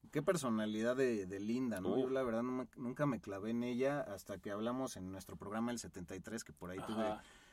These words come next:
Speaker 1: una fe de ratas que ya corregimos
Speaker 2: Ajá.
Speaker 1: <laughs> de su divorcio, porque ella en realidad falleció, tristemente.
Speaker 3: Ajá.
Speaker 2: Sí.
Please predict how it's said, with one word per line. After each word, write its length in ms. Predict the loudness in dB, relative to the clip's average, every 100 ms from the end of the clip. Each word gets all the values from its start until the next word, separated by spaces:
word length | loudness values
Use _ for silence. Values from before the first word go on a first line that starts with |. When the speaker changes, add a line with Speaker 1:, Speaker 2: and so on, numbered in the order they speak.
| 2
Speaker 1:
una 240 | 8 8
fe 200 | 10 8
de 220 | 10 8 8
ratas 400 | 6 6 4 4
que 80 |
ya 140 | 2 4
corregimos 760 | 4 2 2 2 2 2 2 6
Speaker 2:
Ajá. 400 | 12 12 10 6
Speaker 1:
<laughs> 380 | 10 12 12 12
de 120 | 8
su 100 | 6
divorcio, 460 | 6 8 6 6 2
porque 280 | 0 2 4
ella 260 | 6 6 4
en 80 |
realidad 360 | -2 0 0 0
falleció, 680 | 0 0 0 -2 -2 -2 -4
tristemente. 680 | -6 -6 -6 -4 -4 -4 -4
Speaker 3:
Ajá. 260 | -4 -8
Speaker 2:
Sí. 120 | -2